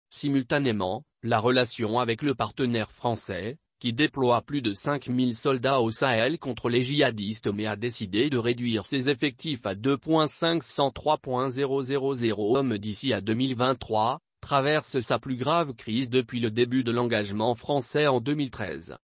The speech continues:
Paris estime que le recours possible de Bamako à la société privée Wagner,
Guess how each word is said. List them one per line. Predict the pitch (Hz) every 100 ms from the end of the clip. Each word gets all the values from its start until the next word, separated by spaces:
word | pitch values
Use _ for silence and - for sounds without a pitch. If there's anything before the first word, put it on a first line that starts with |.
| _ _
Paris | - 123 131 151
estime | 127 123 - 165 180 165
que | 135
le | 123
recours | 120 151 - 208 -
possible | 104 - 170 156 110
de | 120
Bamako | 110 117 131 156 175
à | 151
la | 110 107
société | 156 - 143 127 123
privée | 117 127 123 135
Wagner, | 123 117 117 104